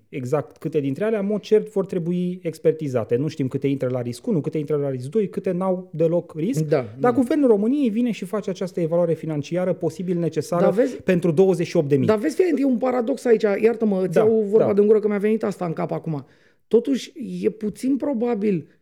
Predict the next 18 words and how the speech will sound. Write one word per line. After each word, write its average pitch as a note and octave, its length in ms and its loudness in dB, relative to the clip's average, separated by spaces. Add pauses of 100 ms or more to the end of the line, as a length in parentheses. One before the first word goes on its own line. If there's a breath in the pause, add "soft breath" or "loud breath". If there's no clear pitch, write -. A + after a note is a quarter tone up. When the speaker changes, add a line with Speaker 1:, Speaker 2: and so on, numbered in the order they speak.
(380)
Speaker 2:
ca F3 200 -4
toate G#3 560 0
douăzeci E3+ 420 0
și - 60 -2
opt F3+ 160 0
de F3 80 2
mii E3+ 160 0
neexpertizate C#3+ 1300 -4 (200 soft breath)
să - 240 -4
fie F3+ 240 -2
în F3 60 0
situația F3+ 440 -2
de E3 100 0
bulină, E3 680 -2
astfel E3 260 -4
încât F3 260 -4
să F3 120 -6
extinzi F#3+ 600 -4